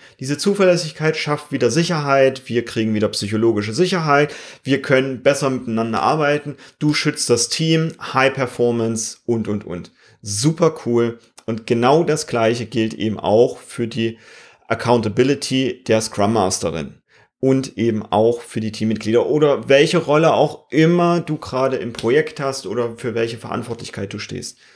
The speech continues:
Lernt Nein zu sagen. Ganz wichtig, egal wie viel Rang und Namen euer Gegenüber hat.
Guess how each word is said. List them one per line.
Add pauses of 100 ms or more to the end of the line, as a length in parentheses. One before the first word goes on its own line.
(300)
Lernt (180)
Nein
zu
sagen. (320)
Ganz
wichtig,
egal
wie
viel
Rang
und
Namen
euer
Gegenüber
hat.